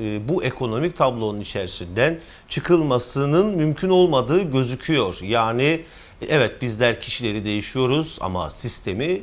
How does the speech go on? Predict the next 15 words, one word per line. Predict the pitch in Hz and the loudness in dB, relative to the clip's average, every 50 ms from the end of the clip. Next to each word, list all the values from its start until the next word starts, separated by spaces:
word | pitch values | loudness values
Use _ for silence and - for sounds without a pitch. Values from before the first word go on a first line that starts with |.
| - 127 | -2 0
değiş-, | 120 123 120 - - - - - - - - - | 2 2 0 0 -4 -10 -12 -16 -20 -12 -4 0
değiştiremiyoruz, | 123 135 135 - - 160 165 180 160 135 107 87 80 85 85 - - | 0 2 2 0 2 4 4 4 4 4 2 -2 -4 -8 -10 -6 -2
değiştirmiyoruz. | 123 135 139 - - - 208 175 170 127 104 90 85 90 - | 0 0 0 0 2 2 2 2 2 0 0 -2 -4 -6 -4
Ne | 135 139 | -2 -2
yazık | 120 - - - - | -2 -2 -2 -4 -6
ki | - 151 120 | -6 -2 0
böyle | 120 120 123 135 135 120 | 2 4 4 4 4 2
bir, | 143 139 139 - - - - - - - - - | 2 0 -2 -4 -16 -20 -20 -20 -20 -14 -6 -2
e, | 120 117 117 113 | -2 -2 -2 2
tablo | - 110 101 117 127 156 165 139 | 2 2 2 4 6 6 6 6
var | 101 85 82 78 - - - | 6 4 2 -4 -10 -12 -12
Türk | 107 95 - | -12 -10 -8
futbolunda. | - 101 - - 101 92 92 98 101 110 147 170 165 - - - - - - - - | -10 -10 -8 -6 -6 -6 -6 -4 -2 2 2 2 2 0 -6 -18 -20 -20 -20 -14 -6
Şu | - - 160 | -2 2 4
anda, | 135 127 120 113 110 135 165 175 - - | 6 6 6 4 4 4 4 4 2 -2